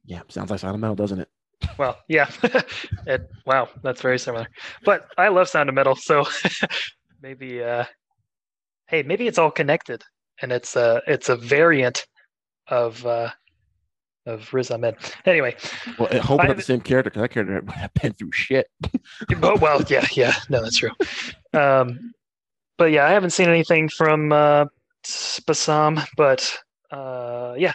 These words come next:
Speaker 2: I'm excited. I, I like when they bring, um, you know, lesser known, I guess, or, or newer people to, uh,
Speaker 1: That's what
Speaker 2: to the
Speaker 1: Marvel does,
Speaker 2: fray
Speaker 1: man. They
Speaker 2: to
Speaker 1: bring these
Speaker 2: direct.
Speaker 1: lesser known directors, except for probably Joss Whedon and Jon Favreau,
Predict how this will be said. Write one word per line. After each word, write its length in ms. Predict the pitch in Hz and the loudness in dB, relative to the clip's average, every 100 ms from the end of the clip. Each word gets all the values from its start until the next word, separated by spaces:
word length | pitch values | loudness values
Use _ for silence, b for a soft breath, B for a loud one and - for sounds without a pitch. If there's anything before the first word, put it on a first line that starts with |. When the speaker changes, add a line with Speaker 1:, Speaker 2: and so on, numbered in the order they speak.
| - | -2
Speaker 2:
I'm 120 | 170 | -2
excited. 380 | 165 - 180 151 - | -2 2 2 2 2
I, 120 | 160 | 4
I 60 | 165 | 4
like 200 | 180 147 | 4 4
when 80 | 165 | 2
they 100 | 151 | 2
bring, 380 | 139 147 143 135 | 2 0 2 2
um, 280 | 127 123 123 _ _ _ _ _ _ _ _ _ - _ _ _ - 190 _ | 2 0 -4 _ _ _ _ _ _ _ _ _ -20 _ _ _ -20 -20 _
you 160 | 160 | -8
know, 340 | 131 123 123 - - - - - | -4 -4 -6 -18 -14 -14 -14 -8
lesser 320 | 143 131 139 | -4 -2 0
known, 280 | 131 127 127 | 2 4 4
I 60 | 120 | 4
guess, 240 | 127 - | 2 2
or, 120 | 123 | 2
or 140 | 120 123 | 2 0
newer 320 | 123 127 120 | -2 -6 -6
people 360 | 139 127 117 113 - | -8 -8 -8 -10 -12
to, 240 | 127 117 | -8 -4
uh, 40 | 113 | -4
Speaker 1:
That's 100 | 113 | -4
what 40 | |
Speaker 2:
to 60 | 139 | -4
the 0 | |
Speaker 1:
Marvel 240 | 143 151 | -4 -4
does, 260 | 139 160 - | -4 -2 -4
Speaker 2:
fray 80 | 90 | -6
Speaker 1:
man. 100 | 92 | -8
They 100 | 107 | -8
Speaker 2:
to 100 | - | -8
Speaker 1:
bring 160 | 120 123 | -6 -6
these 120 | 113 | -6
Speaker 2:
direct. 180 | 120 - | -6 -6
Speaker 1:
lesser 60 | |
known 180 | 123 131 | -6 -6
directors, 680 | 120 113 120 147 156 170 - | -6 -6 -8 -10 -12 -12 -12
except 320 | - - 123 - | -12 -2 -2 -2
for 120 | 117 | -4
probably 300 | 113 117 117 | -2 -2 -2
Joss 240 | 117 - | -2 -2
Whedon 160 | 113 110 | -4 -6
and 80 | 104 | -6
Jon 160 | 117 | -6
Favreau, 520 | 113 131 107 98 110 | -4 -6 -6 -6 -8